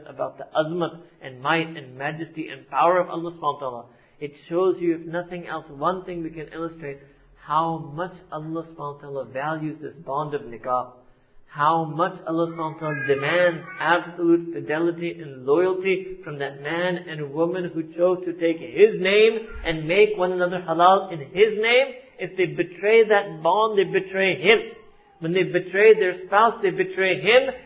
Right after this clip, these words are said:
and therefore one of the very, very few areas of Islamic criminal law where he himself revealed the punishment, this is known as hudud.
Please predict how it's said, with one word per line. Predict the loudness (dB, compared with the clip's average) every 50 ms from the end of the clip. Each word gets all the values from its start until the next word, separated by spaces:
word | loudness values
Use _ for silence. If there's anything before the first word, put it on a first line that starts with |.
| -14 -6
and | -4 -4 -2 0
therefore | 2 2 2 4 2 0 2
one | 2 0 0
of | 0 -2 -2
the | -4
very, | -4 -4 2 6 8 10 12 12 12 10 8 4 2
very | 4 6 6 8 8 6 4 2 -2
few | -6 -6 -4 -2
areas | 0 2 2 2 0 0
of | -2 -2
Islamic | -2 -2 -2 -2 0 0 0 0 -2
criminal | -2 -2 -2 -2 -2 2 4
law | 6 8 8 8 6 4 0 -12 -12 -6
where | -6 -4 -2
he | -2 -2 -2 -2
himself | -2 -6 -8 -10 -4 0 0 2 2 0 -2 -2
revealed | -2 -2 0 2 4 6 6 6 6 4
the | 0 -6 -6 -6
punishment, | -4 -2 -2 -4 -4 -6 -8 -10 -10
this | -12 -10 -8
is | -6 -4 -2
known | 0 0 0 0
as | -2 -4 -8 -10
hudud. | -4 0 4 8 10 12 10 10 8 2 -6